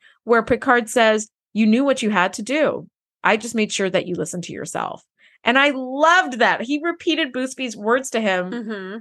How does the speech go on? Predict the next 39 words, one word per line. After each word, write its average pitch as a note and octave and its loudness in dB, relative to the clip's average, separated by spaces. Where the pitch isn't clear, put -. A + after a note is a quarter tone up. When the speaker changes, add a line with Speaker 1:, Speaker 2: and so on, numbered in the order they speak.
Speaker 1:
And C#4 2
I C#4+ 4
was C#4+ -4
like, C#4+ 2
"Oh, D#4 0
that D4 2
must D4 0
have D#4 -8
been D#4 -2
so C4 0
fulfilling A#3+ 0
for G#3+ -2
Captain A#3+ -2
Picard E4+ -2
as G3+ -2
well," C#4 4
because A3 -2
he C#4 -2
looked C#4+ 0
up B3+ 0
to F#3+ 0
Boothby G#3 -2
so F3+ -2
Speaker 2:
Mm-hmm. E3+ 0
Speaker 1:
much. D#3 0
I A3 -2
love F3+ -2
Speaker 2:
Yeah. E3 0
Speaker 1:
it. - -10
I B3 2
love F3+ -2
it. E3+ -4
And A#3 0
Speaker 2:
And B3+ 2
Speaker 1:
they B3 2
Speaker 2:
this D#4 4
Speaker 1:
both D4+ 2
Speaker 2:
is G4 0
Speaker 1:
part E4+ 4